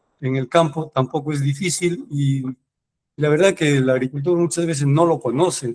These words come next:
por eso es que sería bueno seguir, continuar, eh, con estas prácticas para que se vaya conociendo y reconociendo en algunos lugares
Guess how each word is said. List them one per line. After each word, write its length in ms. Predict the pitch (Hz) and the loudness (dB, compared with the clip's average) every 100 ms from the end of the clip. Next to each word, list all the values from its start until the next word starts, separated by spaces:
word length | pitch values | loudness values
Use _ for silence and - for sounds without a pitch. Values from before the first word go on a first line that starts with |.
| - | -10
por 160 | 123 135 | -12 -10
eso 140 | 147 | -8
es 60 | 139 | -12
que 60 | |
sería 320 | - - 139 147 | -12 -6 -2 -2
bueno 300 | 127 135 131 | -2 -2 -4
seguir, 280 | 127 135 | -6 -8
continuar, 720 | 139 120 117 123 143 151 151 - - - - _ _ _ _ _ - | -4 -6 -2 0 4 4 0 -8 -20 -20 -20 _ _ _ _ _ -6
eh, 100 | 135 | -4
con 180 | 135 151 | 2 2
estas 300 | - 156 - | 2 0 2
prácticas 560 | 165 165 156 160 156 | 4 4 2 -2 -2
para 300 | - 139 127 | 0 -2 -2
que 160 | 131 123 | -2 -4
se 100 | 135 | 0
vaya 320 | 143 151 143 | 2 2 0
conociendo 800 | 143 123 117 160 160 151 147 147 | -2 -2 0 2 2 2 -2 -2
y 60 | 139 | -4
reconociendo 680 | 123 127 120 117 147 147 | -6 -6 -6 -4 -4 -2
en 140 | 139 131 | 0 0
algunos 320 | 127 143 135 | -2 -2 0
lugares 400 | 127 139 139 | 0 2 0